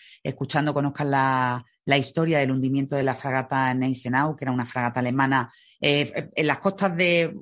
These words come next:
justo en la costa de Málaga, ¿no? En la parte de, del puerto, donde murieron cuarenta y una personas. Bueno, y aquel hecho dramático pues puso en funcionamiento a un buen grupo de, de malagueños, de vecinos, que no dudaron en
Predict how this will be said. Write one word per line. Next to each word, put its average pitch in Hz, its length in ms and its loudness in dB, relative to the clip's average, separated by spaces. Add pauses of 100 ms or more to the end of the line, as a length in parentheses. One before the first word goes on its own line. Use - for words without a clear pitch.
justo 262 280 -4
en 196 40 2
la 170 100 2
costa 160 240 -2
de 143 80 0
Málaga, 160 360 2
¿no? 151 140 -2
En 185 100 0
la 143 120 -4
parte 147 260 -4
de, 139 460 0
del 139 300 -4
puerto, 190 500 0 (300)
donde 151 500 2
murieron 151 440 0
cuarenta 151 300 0
y 156 60 0
una 156 180 0
personas. 180 560 -2 (300)
Bueno, 180 160 2
y 170 40 4
aquel 160 240 2
hecho 175 220 0
dramático 175 840 0 (320)
pues 147 460 2
puso 160 640 2
en 156 280 2
funcionamiento 156 800 0
a 143 160 4
un 143 260 -2
buen 147 220 0
grupo 147 420 0
de, 139 380 0
de 135 140 0
malagueños, 160 520 2
de 156 80 -2
vecinos, 170 400 -2
que 165 120 -6
no 147 100 0
dudaron 143 500 2
en 143 360 -2